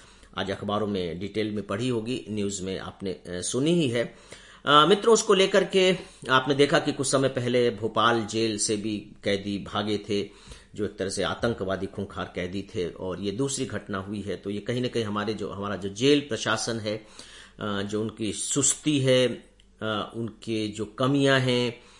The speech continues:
या कह लीजिए कि जो सुरक्षा व्यवस्था में जो खामियां हो सकती हैं, उनकी ओर तो कुछ न कुछ तो कहीं ना कहीं तो इंगित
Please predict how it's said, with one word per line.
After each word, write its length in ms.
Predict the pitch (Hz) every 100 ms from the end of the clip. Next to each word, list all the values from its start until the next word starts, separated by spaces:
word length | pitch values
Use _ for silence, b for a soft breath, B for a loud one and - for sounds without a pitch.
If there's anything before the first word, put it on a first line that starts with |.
| b b b
या 140 | 127 113
कह 200 | - 120
लीजिए 280 | 120 113
कि 140 | 113 117
जो 120 | 107
सुरक्षा 440 | - 131 - 135
व्यवस्था 720 | 127 117 110 - - 120 120 117
में 160 | 117
जो 80 | 110
खामियां 540 | - 135 139 156 160
हो 120 | 135 127
सकती 400 | 131 - 123 120
हैं, 260 | 117 113
उनकी 340 | 120 127 131 127
ओर 260 | 113 107
तो 300 | 110 107 - -
कुछ 180 | 117 120
न 60 |
कुछ 280 | 110 107 -
तो 80 | -
कहीं 260 | - 113 123
ना 80 | 113
कहीं 180 | 110
तो 120 | 104 -
इंगित 420 | - 104 95